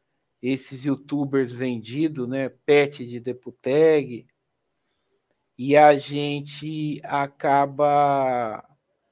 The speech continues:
deixando de prestar atenção em alguns detalhes que mostram, é, a evolução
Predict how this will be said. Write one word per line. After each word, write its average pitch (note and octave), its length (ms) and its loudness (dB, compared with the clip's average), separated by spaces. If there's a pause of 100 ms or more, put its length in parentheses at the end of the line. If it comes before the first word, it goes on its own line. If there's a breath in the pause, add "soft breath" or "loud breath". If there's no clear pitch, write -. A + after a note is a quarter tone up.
(320)
deixando D3 680 -2
de D3+ 100 -10
prestar C#3+ 520 -4
atenção C#3+ 600 -10
em D3+ 80 -4
alguns D3 380 -8
detalhes D3 1080 0 (1400)
que D3+ 200 -8
mostram, C#3+ 1000 -2 (120)
é, B2+ 1120 -8 (1800)
a C3+ 160 0
evolução D#3+ 1120 0